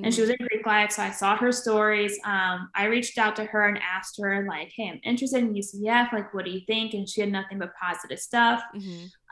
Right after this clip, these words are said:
Speaker 1: Um, and also, it was pretty much 'cause of the fact that it was the cheapest out-of-state tuition. So that's
Speaker 2: Mm.
Speaker 1: The biggest reason why I chose it, but I'm
Speaker 2: Right.
Speaker 1: very happy with it, though.
Speaker 2: Right.
Speaker 1: There's a lot of complications, but I'm very happy with it.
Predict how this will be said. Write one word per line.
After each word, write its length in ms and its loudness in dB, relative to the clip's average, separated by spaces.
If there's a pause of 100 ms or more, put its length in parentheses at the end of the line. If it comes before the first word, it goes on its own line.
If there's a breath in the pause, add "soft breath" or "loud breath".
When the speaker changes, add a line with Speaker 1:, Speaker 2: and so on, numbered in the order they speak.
(180)
Speaker 1:
Um, 360 2
and 300 6 (240)
also, 500 4
it 220 -6
was 220 4
pretty 180 -4
much 180 2
'cause 120 -2
of 60 0
the 80 0
fact 300 2
that 220 -2 (120)
it 200 6
was 240 4
the 120 0
cheapest 520 0 (140)
out-of-state 460 -2
tuition. 560 -8
So 520 -6
that's 140 -6
Speaker 2:
Mm. 120 -10 (440)
Speaker 1:
The 120 6
biggest 320 0
reason 240 0
why 140 4
I 60 -2
chose 300 2
it, 140 0 (120)
but 120 4
I'm 120 4
Speaker 2:
Right. 0 -
Speaker 1:
very 220 4 (180)
happy 280 4
with 220 -2
it, 220 -12
though. 340 -2 (200)
Speaker 2:
Right. 300 -8
Speaker 1:
There's 120 4
a 260 0
lot 80 4
of 40 -4
complications, 680 -2
but 180 -6
I'm 120 -2
very 200 0
happy 440 -4
with 160 -12
it. 280 -8